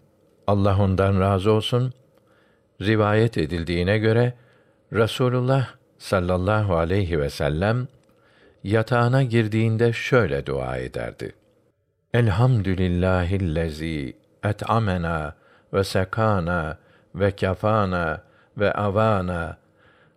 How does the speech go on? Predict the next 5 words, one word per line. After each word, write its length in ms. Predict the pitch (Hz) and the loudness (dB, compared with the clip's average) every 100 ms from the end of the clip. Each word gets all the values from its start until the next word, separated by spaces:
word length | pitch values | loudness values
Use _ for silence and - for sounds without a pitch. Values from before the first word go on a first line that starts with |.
| _ | _
fekem 520 | - 123 117 - 117 113 | -6 -2 0 2 2 2
mimmen 840 | 98 110 123 110 101 98 87 78 - - | 2 2 2 2 2 0 -2 -4 -10 -4
lâ 380 | 101 113 101 85 | 0 2 0 -2
kâfiye 720 | - 110 104 - 92 87 82 | 0 0 0 -2 -2 0 2
lehu 500 | 87 104 98 98 98 | 2 0 0 0 -2